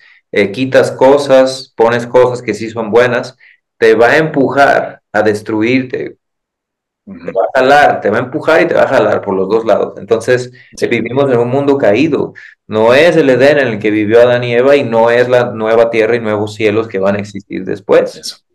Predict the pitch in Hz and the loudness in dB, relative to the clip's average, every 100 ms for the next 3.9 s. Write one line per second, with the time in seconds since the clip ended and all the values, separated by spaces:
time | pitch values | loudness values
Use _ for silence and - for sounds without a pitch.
0 | _ _ 98 98 123 170 143 - - - | _ _ 2 4 6 6 4 2 -6 -8
1 | 120 117 131 127 123 113 104 101 98 101 | -4 -2 -4 -2 0 0 0 -2 2 0
2 | 98 101 - - 127 101 95 - _ _ | 0 -8 -10 -8 -6 -8 -12 -20 _ _
3 | _ _ 98 95 95 131 165 185 | _ _ -4 -4 0 2 2 0